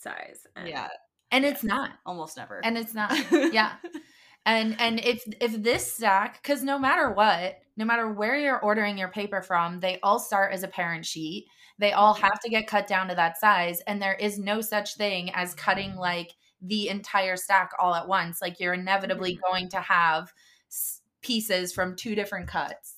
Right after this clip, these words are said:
Speaker 2: Unless it is die cut.
Speaker 1: Yeah.
Speaker 3: Unless it's die cut. You're absolutely
Speaker 2: Mm.
Speaker 3: right.
Speaker 2: <laughs> But I, that,
Speaker 1: But you're
Speaker 2: that
Speaker 1: not, no one's die cutting a five-by-seven.
Speaker 3: Nobody's
Speaker 2: No,
Speaker 3: die cutting
Speaker 2: no
Speaker 3: a
Speaker 2: one is.
Speaker 3: five by seven.
Speaker 2: Yeah, no.
Speaker 3: Can you
Speaker 2: Mm-mm.
Speaker 3: imagine?
Speaker 2: No.
Speaker 1: Envelopes, I'll print them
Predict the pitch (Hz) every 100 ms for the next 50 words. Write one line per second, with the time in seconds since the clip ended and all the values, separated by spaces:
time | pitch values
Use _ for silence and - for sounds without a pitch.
0 | - 196 185 226 196 170 - 165 165 165
1 | 160 147 151 - - - _ _ _ _
2 | _ - 196 233 254 269 277 285 311 -
3 | 294 311 311 214 165 220 220 226 254 220
4 | 262 254 247 240 233 202 202 214 - 247
5 | 247 247 285 302 294 453 359 349 247 285
6 | 320 349 247 240 220 226 240 220 208 196
7 | 190 175 165 170 - - - 330 311 277
8 | 233 214 185 180 202 185 165 147 - -
9 | - - - - - - 254 240 214 196
10 | 392 330 277 190 170 175 196 208 151 156
11 | 208 _ _ _ - 262 370 330 220 214
12 | 208 214 214 220 214